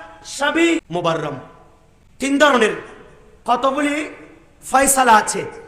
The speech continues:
যেগুলি দোয়ার দ্বারা পরিবর্তন হয়। একজন মানুষ, তার উপর এমন একটা মুসিবত চলে আসলো, অথবা তাকে আল্লাহ এমন একটা অসুস্থতা দিল,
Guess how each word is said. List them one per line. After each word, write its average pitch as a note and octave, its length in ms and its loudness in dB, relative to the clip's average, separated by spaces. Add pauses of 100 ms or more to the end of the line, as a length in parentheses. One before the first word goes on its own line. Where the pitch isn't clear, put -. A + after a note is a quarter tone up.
(320)
যেগুলি C4+ 360 0
দোয়ার A#3 280 2
দ্বারা C4 200 -2
পরিবর্তন G#3 480 -4
হয়। D3+ 200 -6 (460)
একজন A#3+ 340 -4
মানুষ, C4 400 -2 (280)
তার C4 200 6
উপর C#4 220 2
এমন C#4 200 2
একটা C#4+ 220 0
মুসিবত C4+ 460 -2
চলে B3 180 -2
আসলো, G3+ 340 -4 (360)
অথবা C#4+ 280 2
তাকে C#4 280 2
আল্লাহ C#4 240 4
এমন C#4+ 140 2
একটা C#4 320 2 (380)
অসুস্থতা C#4 580 6
দিল, B3+ 180 10